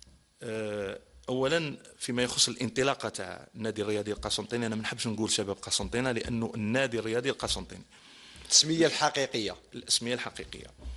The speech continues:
Speaker 1: آه، الانطلاقة تاعو هذه الجيدة والحسنة يعني تفرح كل واحد يعني يحب هذا الفريق.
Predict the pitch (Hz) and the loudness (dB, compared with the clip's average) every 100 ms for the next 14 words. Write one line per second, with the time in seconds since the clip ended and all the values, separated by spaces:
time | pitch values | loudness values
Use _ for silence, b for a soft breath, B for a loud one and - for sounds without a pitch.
0 | B B B B B _ - 135 135 127 | B B B B B _ 2 6 8 8
1 | 123 117 117 - - - - 151 165 175 | 6 4 0 -4 -8 -10 -4 0 2 2
2 | 165 143 151 123 123 117 107 123 120 113 | 2 0 0 -2 -2 -4 -4 -4 -4 -4
3 | 113 - - 127 92 - 92 92 82 b | -4 -4 -2 -2 -2 -2 -4 -6 -8 b
4 | b _ - 160 151 - - 190 175 156 | b _ 2 2 2 0 2 2 2 -2
5 | - _ _ _ - 143 156 - 139 143 | -8 _ _ _ 0 4 4 2 2 2
6 | 156 156 - 143 113 110 95 107 101 - | 2 0 0 0 0 -2 -2 -4 -4 -6